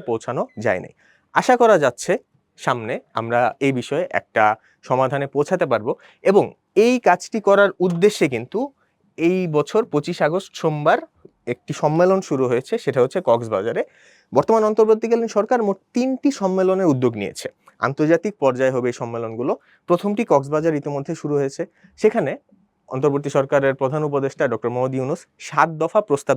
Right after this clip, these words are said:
দিয়েছেন যেন রোহিঙ্গাদেরকে টেকসইভাবে তাদের দেশেই তাদেরকে প্রত্যাবর্তন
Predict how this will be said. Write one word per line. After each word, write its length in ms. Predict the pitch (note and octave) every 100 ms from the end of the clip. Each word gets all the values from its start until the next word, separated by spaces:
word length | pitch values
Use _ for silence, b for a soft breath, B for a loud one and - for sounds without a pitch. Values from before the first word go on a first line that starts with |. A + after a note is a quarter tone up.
| A#2+
দিয়েছেন 300 | A#2+ - A#3+ b b b
যেন 120 | C3+ C#3 C#3
রোহিঙ্গাদেরকে 560 | G3 A3 A3 A3 A3+ A#3 -
টেকসইভাবে 760 | A3+ - - C#4+ F3+ D3+ A#2 - _ _ -
তাদের 300 | B2 C3+ D3 C3+ B2+
দেশেই 260 | C3+ A#3 C#4+ _ _ -
তাদেরকে 300 | A2 A#2+ G#3+ D3+
প্রত্যাবর্তন 460 | - B2 B2 B2